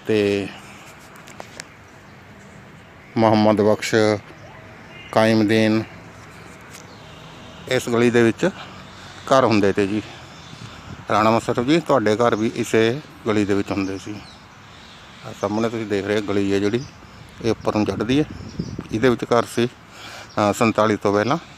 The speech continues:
ਜੈਲਦਾਰਾਂ ਦੇ, ਠੀਕ ਹੈ ਜੀ। ਆਹ ਖੇੜਾ ਬਣਿਆ ਹੋਇਆ ਇੱਥੇ, ਤੇ ਇਹ ਸਾਂਝੀ ਜਗ੍ਹਾ ਹੈ। ਉਹ ਉੱਦਾਂ ਹੀ ਮਸਜਿਦ ਤੁਹਾਡੀ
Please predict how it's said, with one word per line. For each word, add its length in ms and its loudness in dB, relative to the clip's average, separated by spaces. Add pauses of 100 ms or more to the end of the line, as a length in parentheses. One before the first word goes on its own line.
(160)
ਜੈਲਦਾਰਾਂ 600 2
ਦੇ, 140 -8 (240)
ਠੀਕ 160 -6
ਹੈ 80 -6
ਜੀ। 60 -12 (640)
ਆਹ 60 -10
ਖੇੜਾ 320 -2
ਬਣਿਆ 260 -2
ਹੋਇਆ 220 -2
ਇੱਥੇ, 240 -6 (1080)
ਤੇ 80 -16
ਇਹ 500 -14
ਸਾਂਝੀ 300 -2
ਜਗ੍ਹਾ 260 -2
ਹੈ। 160 -4 (1120)
ਉਹ 260 -8
ਉੱਦਾਂ 260 -6
ਹੀ 60 0
ਮਸਜਿਦ 360 -2
ਤੁਹਾਡੀ 400 -8